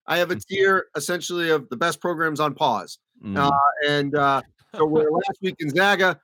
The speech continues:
Speaker 1: was in my tier one, now they're the best team of the teams on pause.
Speaker 3: The, wh-, what a way to do it. The, the, it's, it's, I, I
Speaker 2: The
Speaker 3: can't help but
Speaker 2: next
Speaker 3: notice you have
Speaker 2: level tiers. We love it.
Speaker 3: Yeah,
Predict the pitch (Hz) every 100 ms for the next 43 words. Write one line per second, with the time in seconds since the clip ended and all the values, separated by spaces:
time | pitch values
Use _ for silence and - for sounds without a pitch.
0 | _ 147 139 160 156 - 175 170 208 226
1 | 208 - _ - 160 185 175 160 175 175
2 | - - 170 160 147 _ - 139 147 156
3 | 156 143 147 123 131 107 80 - _ -
4 | - _ _ _ _ 127 _ _ 131 170
5 | 170 147 156 156 175 175 233 196 156 135
6 | 135 123 110 120 151 131 165 170 175 -
7 | 180 - 175 - 180 196 247 311 240 233
8 | 214 185 202 202 190 170 160 - 143 113
9 | 85 107 120 110 214 180